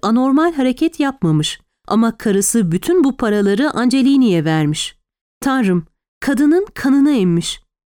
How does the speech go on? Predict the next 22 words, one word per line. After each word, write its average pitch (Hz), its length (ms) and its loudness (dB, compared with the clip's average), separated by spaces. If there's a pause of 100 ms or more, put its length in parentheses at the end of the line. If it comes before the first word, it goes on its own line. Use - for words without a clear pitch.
"Şantaj," 262 840 -2
dedi 170 380 0
Eve, 160 100 -2 (360)
sakin 220 520 0
düşünmekte 190 640 0
zorlanarak. 170 680 0 (640)
"Belli 233 300 2
ki 320 200 -2
bir 285 240 0
ilişkileri 302 640 0
vardı. 185 460 0 (400)
Belki 285 300 0
o 247 180 -2
küçük - 340 -4
piçin 269 320 0
dediğini 233 380 2
yapmaya 277 380 0
mecbur 302 380 2
kalmıştı." 214 680 0 (800)
"Tanrım, 233 720 0 (420)
aman 349 460 2
Tanrım." 247 600 0